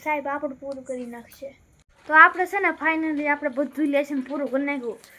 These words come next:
આ તો છે ને આપણે લાટ બધું લેસન હતું ને આપણે પાછા નખરા કરવા કાં આવી ગયા કહું? જો દેખાય કાસ પાસે. <laughs> બસ આપણે તો એક જ જગ્યા છે અહીંયા. અને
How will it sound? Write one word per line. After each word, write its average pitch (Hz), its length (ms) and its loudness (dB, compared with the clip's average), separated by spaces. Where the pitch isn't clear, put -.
આ 277 140 4
તો 294 180 -4
છે 302 60 -2
ને 285 160 0
આપણે 277 180 0
લાટ 294 480 4
બધું 285 280 -4
લેસન 285 380 -2
હતું 214 260 -6
ને - 80 0
આપણે 311 220 4
પાછા 330 400 0
નખરા 349 360 0
કરવા 320 280 -2
કાં 330 140 0
આવી 269 200 -4
ગયા 247 160 -6
કહું? 294 140 -6
જો 302 120 -2
દેખાય 403 400 -2
કાસ 349 220 0
પાસે. 269 300 -2
<laughs> - 1300 -4
બસ 320 200 6
આપણે 302 360 6
તો 277 40 6
એક 302 260 4
જ 269 140 4
જગ્યા 277 320 6
છે 311 80 4
અહીંયા. 294 840 0
અને 330 240 -4